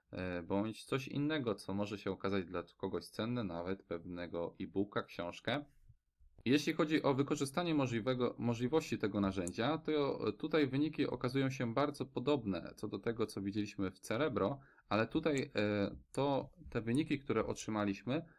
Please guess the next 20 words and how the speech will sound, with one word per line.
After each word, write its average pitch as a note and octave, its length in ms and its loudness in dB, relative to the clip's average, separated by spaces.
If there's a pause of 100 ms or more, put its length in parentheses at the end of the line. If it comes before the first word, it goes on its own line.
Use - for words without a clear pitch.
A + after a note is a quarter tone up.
następują B2+ 640 0
na C3+ 120 2
podstawie B2+ 500 -2
słowa B2+ 280 0
kluczowego, A#2+ 480 -2
które A#2 280 -2
my B2+ 240 0
wpisaliśmy. - 680 -12 (340)
No B2 60 2
bo C3+ 220 6
my, C#3+ 280 2
jak B2+ 220 0
już G2+ 120 -8
przygotowaliśmy A2+ 760 -2
pewien F#2+ 280 -4
produkt, G#2+ 540 -2
na F#2 100 -6
przykład - 240 -6
jakąś F#2 280 -8
kolorowankę G2+ 840 0